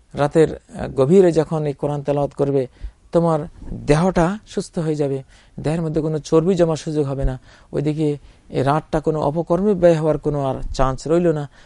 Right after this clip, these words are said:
এটা একটা সৎ কাজে, ভালো কাজে, সৃষ্টিকর্তার সামনে সান্নিধ্যে থাকার, আহ, মতো একটা মহৎ কাজে তুমি ব্যয় করতে পারলে। আহ, তাহলে সেই একটা শিক্ষা আমরা রমাদান থেকে পেয়ে যাই। আসলে রমাদান আমাদের শারীরিক,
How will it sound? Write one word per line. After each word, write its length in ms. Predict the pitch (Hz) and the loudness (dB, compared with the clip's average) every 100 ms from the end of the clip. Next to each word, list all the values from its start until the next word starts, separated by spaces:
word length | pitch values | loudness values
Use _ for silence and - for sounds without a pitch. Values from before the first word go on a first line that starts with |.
| - | -12
এটা 180 | - 160 | -4 -2
একটা 180 | 151 151 | -2 -4
সৎ 300 | - 165 - | -2 -4 -2
কাজে, 320 | 147 143 135 131 | -4 -2 -4 -4
ভালো 180 | 147 160 | -4 -2
কাজে, 340 | 151 143 143 135 - _ | -2 -4 -4 -6 -12 _
সৃষ্টিকর্তার 640 | - 220 - 220 202 - 175 | -4 -4 -2 -2 -4 -4 -4
সামনে 480 | - 165 151 143 135 | -2 -4 -4 -4 -6
সান্নিধ্যে 500 | - 156 147 156 143 | -6 -6 -4 -4 -6
থাকার, 360 | 143 147 143 | -6 -2 -2
আহ, 880 | 135 - - - - 135 135 - 143 | -2 -12 -20 -16 -6 -2 -2 -4 -4
মতো 260 | 139 147 147 | -2 0 0
একটা 240 | 135 143 | 0 0
মহৎ 320 | 139 135 147 | -4 -4 -6
কাজে 240 | - 135 131 | -4 -2 -2
তুমি 180 | 135 131 | -4 -2
ব্যয় 160 | 131 | -2
করতে 260 | 135 135 135 | -2 -4 -2
পারলে। 320 | 139 135 127 | 0 0 -2
আহ, 1160 | 131 - - - - _ _ - - 135 131 131 | -6 -20 -20 -20 -20 _ _ -20 -10 -8 -6 -6
তাহলে 320 | - 135 139 | -4 -2 -2
সেই 500 | 127 175 185 185 151 - _ | -2 2 4 4 0 -6 _
একটা 260 | - 139 143 | -8 0 0
শিক্ষা 380 | - 170 - 170 | 0 -4 -2 -4
আমরা 160 | 151 | -4
রমাদান 360 | 147 147 143 143 | -4 -4 -4 -6
থেকে 200 | 143 143 | -6 -4
পেয়ে 220 | 143 147 | 0 2
যাই। 160 | 135 127 - - - | 2 -4 -8 -20 -8
আসলে 300 | 175 - 185 | -4 0 0
রমাদান 400 | 165 165 165 175 | 2 2 0 0
আমাদের 300 | - 165 160 | 0 0 0
শারীরিক, 520 | 151 - 151 147 147 | -2 -4 -2 -2 -4